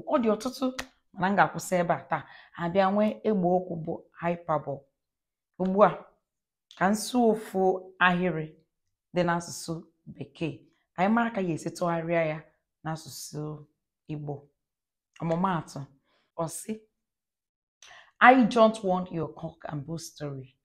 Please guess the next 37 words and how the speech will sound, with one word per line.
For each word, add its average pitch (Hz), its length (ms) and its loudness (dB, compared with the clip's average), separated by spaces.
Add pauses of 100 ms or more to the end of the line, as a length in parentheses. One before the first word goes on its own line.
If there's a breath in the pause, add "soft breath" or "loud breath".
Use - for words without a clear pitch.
(320)
I 170 140 2
don't 190 380 -6
want 165 400 -8
your 151 240 -8
cock 170 280 -10
and 143 220 -10
bull 165 120 -10
story." 135 480 -12 (340 soft breath)
Ihe 196 160 -2
a 175 120 0
dị 151 100 -6
n'asụsụ 156 500 -8
Bekee. 135 280 -8 (200 loud breath)
Kedu 311 160 2
ka 294 80 8
anyị 220 100 8
esi 175 160 0
tụgharịa 180 440 -2
nke 156 180 -8
a 147 240 -8
n'asụsụ 147 520 -10
Igbo? 135 300 -10 (560)
Anyị 196 120 2
amaghị 190 360 2
o, 185 320 -6
"I 165 160 0
don't 165 360 -4 (100)
want." 151 280 -2 (500)
I, 165 100 0
achọghị 170 520 -4
m. 165 100 -6 (560)
Ebe 262 640 10
isi 247 240 2
afro 254 260 6
kwaba 185 260 4
okpu 185 240 0
bụ 156 80 -6